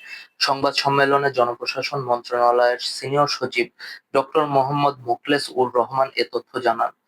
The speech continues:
তিনি আরো বলেন, সম্পদ বিবরণী জমা দেওয়ার বিষয়ে একটি ফর্ম তৈরি করা হয়েছে। সে অনুযায়ী জমা দিতে হবে।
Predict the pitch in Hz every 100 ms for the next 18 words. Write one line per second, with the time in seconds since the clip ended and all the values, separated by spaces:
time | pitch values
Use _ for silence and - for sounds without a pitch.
0 | - - _ 143 147 127 135 135 139 139
1 | 135 - 131 - 139 127 127 131 127 131
2 | 127 117 120 120 123 120 123 117 - 120
3 | 117 - 135 - 131 143 135 120 117 -
4 | 117 117 120 113 - 104 - - - -
5 | - 147 143 139 139 139 139 139 - _
6 | 123 127 127 123 123 120 123 120